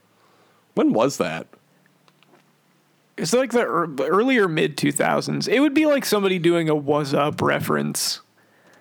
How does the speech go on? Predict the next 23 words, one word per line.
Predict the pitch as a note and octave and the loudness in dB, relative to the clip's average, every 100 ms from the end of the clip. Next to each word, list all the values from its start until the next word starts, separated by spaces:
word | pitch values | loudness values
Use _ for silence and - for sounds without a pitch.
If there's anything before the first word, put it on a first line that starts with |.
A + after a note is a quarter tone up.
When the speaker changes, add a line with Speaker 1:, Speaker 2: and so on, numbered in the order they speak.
| _ _ | _ _
Speaker 1:
A | G2 | -4
good | G#2 G2+ F2+ _ - | 0 -2 -4 _ -4
reference, | G2 G#2 D#2+ - | -4 -4 -8 -10
though. | E2+ E2+ F2 _ _ _ _ _ _ _ _ _ _ _ _ _ _ _ _ _ _ _ _ - | -12 -12 -14 _ _ _ _ _ _ _ _ _ _ _ _ _ _ _ _ _ _ _ _ -8
You | A2+ C3+ C3 | -2 -2 -2
get | G2+ F#2+ | -4 -6
a | |
car. | F2+ F2 E2+ F2 D#2+ D#2 D#2+ _ _ _ - | -6 -8 -6 -8 -10 -12 -16 _ _ _ -14
You | - C3 C#3+ B2+ | -4 -2 0 -2
get | - | -4
a | F#2+ | -8
car. | F2 F#2 F2+ F#2 - - _ _ _ _ _ _ _ _ _ _ _ _ _ _ _ _ - | -6 -6 -6 -8 -10 -14 _ _ _ _ _ _ _ _ _ _ _ _ _ _ _ _ -10
Meme. | F2 F2+ E2+ E2+ - | -4 -4 -4 -8 -2
Yeah, | A2 G2+ | 0 0
the | G#2 | 0
meme. | G#2 G2+ F#2+ | 0 0 0
That's | G2 - | -2 -2
what | F#2+ | -4
I'm | F2 | -4
looking | F2+ - - | -6 -8 -10
for. | G#2 F#2+ F2 - _ _ _ _ _ - _ _ _ _ _ _ _ _ _ _ - | -8 -8 -10 -14 _ _ _ _ _ -20 _ _ _ _ _ _ _ _ _ _ -10
Uh, | F2 F2+ F2 F2 F#2 - - - - - - _ - _ _ _ _ _ _ _ _ _ _ _ - | -4 -2 0 -2 -4 -6 -12 -14 -14 -16 -20 _ -20 _ _ _ _ _ _ _ _ _ _ _ -12
okay. | F#2+ - D2 A1+ | -10 -10 -10 -10